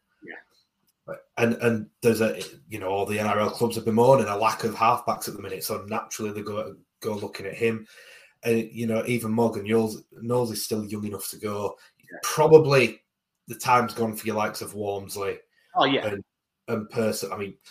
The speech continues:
Speaker 2: you mentioned Rowe. I saw, I can't remember who said it. Roby would still be a brilliant buy in the N R L now, and he, and he
Speaker 1: Yeah.
Speaker 2: probably would, wouldn't he? Um,
Speaker 1: Yeah, hundred percent.
Speaker 2: so, but it, it's more Welsby, Dodd, Knowles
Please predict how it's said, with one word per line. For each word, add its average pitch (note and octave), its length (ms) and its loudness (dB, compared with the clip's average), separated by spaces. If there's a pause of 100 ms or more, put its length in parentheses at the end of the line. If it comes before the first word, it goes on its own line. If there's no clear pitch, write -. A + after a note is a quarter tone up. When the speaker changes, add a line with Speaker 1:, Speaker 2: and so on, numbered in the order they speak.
(220)
Speaker 2:
you G#2 140 -12
mentioned G#2 380 -6
Rowe. F#2 200 -8
I - 60 -8
saw, G#2 320 -2
I G#2 60 -6
can't B2 260 0
remember A2 160 -2
who G#2 80 -4
said G#2 240 -4
it. G2 180 -8 (220)
Roby A#2+ 300 6 (160)
would A#2 120 0
still A2+ 240 2
be A2 120 2
a G2+ 60 -2
brilliant A2 500 2
buy A2 220 4
in G2+ 100 0
the G#2+ 100 0
N G#2 100 -2
R G2 220 0
L G2 100 -4
now, G2 240 -4
and G2 100 -10
he, G2 60 -12 (140)
and C#3+ 100 -4
he C#3+ 60 -2
Speaker 1:
Yeah. C3+ 100 0
Speaker 2:
probably G#2+ 260 -4
would, F#2+ 300 -16
wouldn't A2 220 -6
he? F#2+ 80 -6 (200)
Um, G#2+ 260 -2
Speaker 1:
Yeah, B2+ 120 2
hundred A#2+ 280 -10
percent. - 280 -14 (540)
Speaker 2:
so, B2 460 2
but B2+ 200 0 (240)
it, A#2 180 -12
it's C#3+ 200 -6
more D3 260 8
Welsby, A2+ 520 0 (200)
Dodd, G2+ 260 -4 (220)
Knowles F#2 580 -8